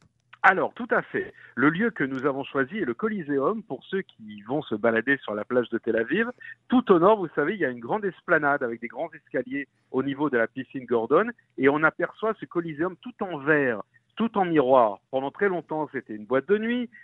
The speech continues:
c'était un club. Aujourd'hui, c'est un endroit de fête, un endroit de célébration. Et c'est donc dans cette salle, face à la mer, que nous allons, on peut dire, Myri, fêter la fin de l'été. Parce que c'est aussi ça, je pense à tous les francophones qui sont de passage en Israël pour l'été.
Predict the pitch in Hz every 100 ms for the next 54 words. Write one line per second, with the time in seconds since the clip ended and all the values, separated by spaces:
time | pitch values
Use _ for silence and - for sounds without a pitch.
0 | - - 139 - 120 123 - 175 202 208
1 | 202 _ _ 170 175 175 165 175 202 254
2 | _ _ - 143 151 143 143 135 170 127
3 | - 185 - - 127 120 120 156 120 -
4 | 180 165 120 110 - 131 170 - _ 131
5 | 127 135 120 123 - - 175 165 160 -
6 | 135 110 _ _ - - 214 - 170 131
7 | 123 147 185 _ _ - 156 143 131 143
8 | 156 143 - _ 143 139 143 143 165 143
9 | 139 160 - 131 147 127 147 147 147 185
10 | 175 _ _ 131 123 139 - 135 131 147
11 | - 165 135 120 139 - 113 156 139 151
12 | 135 131 - 139 131 _ _ - 117 160
13 | - 135 151 127 127 120 - 123 117 113
14 | 113 - 165 208